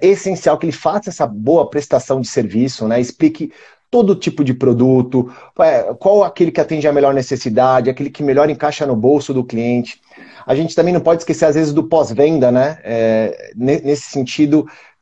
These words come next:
ter esse tipo de prestação de serviço eu entendo que é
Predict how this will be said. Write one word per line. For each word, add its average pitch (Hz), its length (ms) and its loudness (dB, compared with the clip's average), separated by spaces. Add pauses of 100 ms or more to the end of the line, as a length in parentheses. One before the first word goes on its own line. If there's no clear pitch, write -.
ter 156 100 2
esse 180 300 0
tipo 147 300 -4
de 139 80 -4
prestação 139 480 -2
de 127 60 -12
serviço 131 320 -2
eu 139 40 0
entendo 143 320 -2
que - 180 -2
é 156 200 2